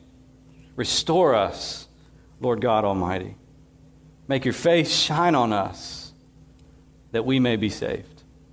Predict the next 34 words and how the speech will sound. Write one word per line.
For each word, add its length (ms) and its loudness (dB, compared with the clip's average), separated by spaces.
This 120 -10
is 100 -6
God's 300 0
word. 400 -2
Well, 160 0
the, 240 0
the 60 -8
Psalms 600 2
are 400 4
a, 80 -2
a 80 0
wonderful 420 0
place 320 0
to 100 -2
turn 600 0
when 140 0
you're 160 0
struggling 460 0
with 120 2
any 280 2
emotion. 520 -2
Uh, 180 0
one 300 2
old 320 2
writer 460 2
said 340 2
about 300 2
the 80 -2
Psalms 480 2
that 120 -2
they 160 2
are 200 4
an, 80 2
uh, 240 -2